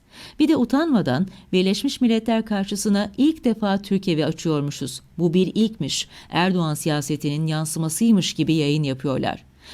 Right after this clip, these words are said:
Yapılan şu, eski binayı yıkıp iki buçuk milyar lira harcayarak yerine yenisini yaptılar. Gökdelen inşa ettiler. Birleşmiş Milletler'in karşısında zaten bin dokuz yüz yetmiş yedi yılından beri binamız vardı. New York konsolosluğumuzla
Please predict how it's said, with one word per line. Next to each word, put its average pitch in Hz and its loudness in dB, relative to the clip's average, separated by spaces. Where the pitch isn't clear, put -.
Yapılan 196 4
şu, - 0
eski 190 4
binayı 147 4
yıkıp 285 0
iki 208 4
buçuk 208 0
milyar 151 2
lira 147 2
harcayarak 170 0
yerine 156 2
yenisini 156 2
yaptılar. 139 -4
Gökdelen 233 2
inşa 147 2
ettiler. 135 -2
Birleşmiş 277 2
Milletler'in 156 2
karşısında 170 0
zaten 180 2
bin 175 4
dokuz 175 0
yüz 151 0
yetmiş 160 0
yedi 165 2
yılından 143 2
beri 151 2
binamız 143 0
vardı. 160 -2
New 208 8
York 139 4
konsolosluğumuzla 156 0